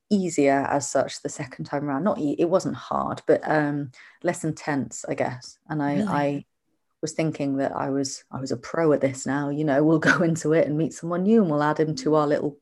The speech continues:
Speaker 1: strange bunch. Um, and then you start talking to them, and, and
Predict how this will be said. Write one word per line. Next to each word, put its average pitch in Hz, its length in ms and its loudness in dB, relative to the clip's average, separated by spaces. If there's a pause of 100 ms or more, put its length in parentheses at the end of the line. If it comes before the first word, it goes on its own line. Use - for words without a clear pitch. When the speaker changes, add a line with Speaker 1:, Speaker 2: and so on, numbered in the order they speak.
Speaker 1:
strange 151 420 -4
bunch. 151 320 0 (520)
Um, 151 600 2 (480)
and 170 180 0
then 175 200 0
you 170 120 -4
start 175 280 2
talking 175 320 -2
to 156 100 -6
them, 147 180 0
and, 143 180 -2
and 147 260 -4